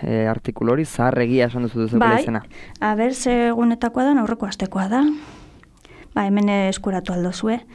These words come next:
Speaker 1: Mm.
Speaker 2: A ber. Oi, ama, non dago?
Speaker 1: A ber, joan den astean.
Speaker 2: A ber, a, abenduak bat.
Speaker 1: Abenduaren batean
Speaker 2: Bai.
Speaker 1: ateratakoa berrian,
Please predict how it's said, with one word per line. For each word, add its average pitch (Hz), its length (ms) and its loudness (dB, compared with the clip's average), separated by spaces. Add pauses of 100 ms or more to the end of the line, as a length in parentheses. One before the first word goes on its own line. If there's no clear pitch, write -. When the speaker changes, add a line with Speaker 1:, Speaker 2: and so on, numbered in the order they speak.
(180)
Speaker 1:
Mm. - 480 -8
Speaker 2:
A 175 160 -4
ber. 262 140 0 (1200)
Oi, - 80 -6
ama, - 220 -6 (240)
non - 100 -4
dago? - 220 -8 (340)
Speaker 1:
A 135 60 -6
ber, 131 100 -6
joan 131 160 -8
den 120 80 -4
astean. 143 400 -2
Speaker 2:
A 196 240 0
ber, 302 460 2 (100)
a, 226 400 4
abenduak 262 380 4
bat. 208 240 -2 (500)
Speaker 1:
Abenduaren 120 340 0
batean 113 300 0
Speaker 2:
Bai. 233 160 4
Speaker 1:
ateratakoa 113 480 0
berrian, 139 460 2